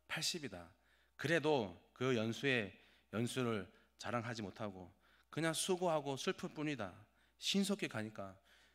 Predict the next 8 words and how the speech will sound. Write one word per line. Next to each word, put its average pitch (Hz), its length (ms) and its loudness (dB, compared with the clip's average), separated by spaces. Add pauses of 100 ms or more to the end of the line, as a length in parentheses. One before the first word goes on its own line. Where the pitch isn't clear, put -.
(260)
그 127 440 2 (160)
연수가 110 600 -2 (140)
날아가니까 101 760 -2 (380)
네가 131 500 4
그렇게 117 600 -2 (640)
인생 110 320 -2
무상 110 240 -2
때문에 90 460 -8